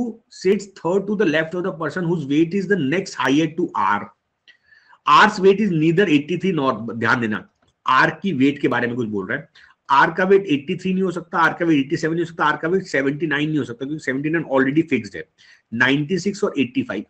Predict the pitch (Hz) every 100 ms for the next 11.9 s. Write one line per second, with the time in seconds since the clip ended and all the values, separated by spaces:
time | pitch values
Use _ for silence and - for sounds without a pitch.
0 | - 143 185 190 233 247 - - 180 208
1 | 196 226 - 156 - 156 127 85 76 _
2 | _ _ _ _ - - - - 151 185
3 | 196 240 - 175 208 190 208 147 135 151
4 | - 80 - _ _ _ _ _ _ _
5 | _ - - _ _ _ - 139 180 156
6 | 147 147 165 202 180 - 202 175 196 185
7 | - 196 175 220 - - - 139 143 180
8 | - 180 185 185 165 160 185 170 143 143
9 | 151 165 156 165 151 131 - 170 151 151
10 | 156 160 143 147 170 147 123 131 143 147
11 | 165 135 120 123 127 170 - 131 208